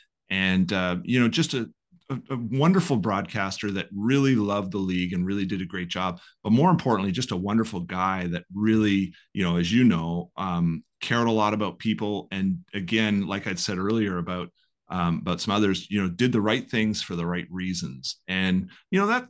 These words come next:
that's not as common as you'd hope it would be in this,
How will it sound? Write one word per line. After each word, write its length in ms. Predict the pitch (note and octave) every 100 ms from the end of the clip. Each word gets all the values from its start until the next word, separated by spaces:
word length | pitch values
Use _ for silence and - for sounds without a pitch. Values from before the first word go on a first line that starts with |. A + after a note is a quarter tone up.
| -
that's 320 | A3+ A#3+ -
not 260 | E3 B3 A#3
as 320 | E3+ - - -
common 360 | - G#3+ G#3 A2+
as 160 | G2+
you'd 140 | A2+ F2+
hope 220 | D3 C#3+
it 120 | A2+
would 140 | G#2
be 340 | F#2 D3 B2+ G2+
in 120 | F#2
this, 160 | F2+